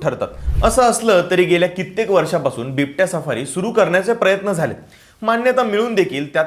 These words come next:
काहीच कार्यवाही न झाल्यानं अद्याप बिबट्या सफारी प्रकल्प पूर्णत्वास गेला नाहीये. नसबंदी व्यतिरिक्त बिबटे दुसरीकडे स्थलांतरित करण्याच्या पर्यायाचा विचार केला जातोय.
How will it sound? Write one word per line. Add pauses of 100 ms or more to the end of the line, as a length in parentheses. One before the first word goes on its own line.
(140)
काहीच
कार्यवाही
न
झाल्यानं (100)
अद्याप (280)
बिबट्या
सफारी
प्रकल्प
पूर्णत्वास
गेला
नाहीये. (180)
नसबंदी
व्यतिरिक्त (100)
बिबटे (280)
दुसरीकडे
स्थलांतरित
करण्याच्या
पर्यायाचा
विचार
केला
जातोय.